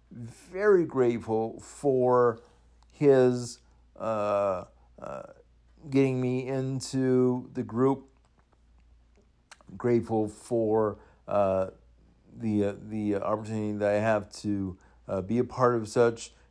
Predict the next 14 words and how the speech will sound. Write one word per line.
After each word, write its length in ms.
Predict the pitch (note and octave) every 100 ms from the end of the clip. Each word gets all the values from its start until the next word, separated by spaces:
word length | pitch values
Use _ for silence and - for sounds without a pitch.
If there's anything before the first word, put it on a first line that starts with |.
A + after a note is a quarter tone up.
| -
an 100 | A2
amazing 720 | G#2+ A2+ A2+ A2+ G#2+ A2 G2+ _ _
group 460 | - A2 A2 G#2+ - _ _
of 440 | A2 G2+ G2+ F#2+ -
podcasters, 960 | A2+ A2 A2+ G#2+ G#2 - G#2+ G#2 G2 _ _
YouTubers, 840 | - A2+ A2 A#2+ A2+ A2 G#2+ G#2 - _ -
bloggers. 720 | G#2+ G#2+ A2 A2 G#2+ G#2 F#2 _ _ _ _
Uh, 460 | - A#1+ C#2 C#2 C2+ - _ _
so 480 | - A2+ G#2 G2 F2+ _ - _
very 480 | - A2+ G2+ C3 B2+
grateful 440 | A2 A2+ A2 G2+ F#2
for 180 | -
that. 380 | G#2 G#2 F#2+ - _ _ _ _ _ - - _ _ _ -
Right. 260 | B3+ F#3+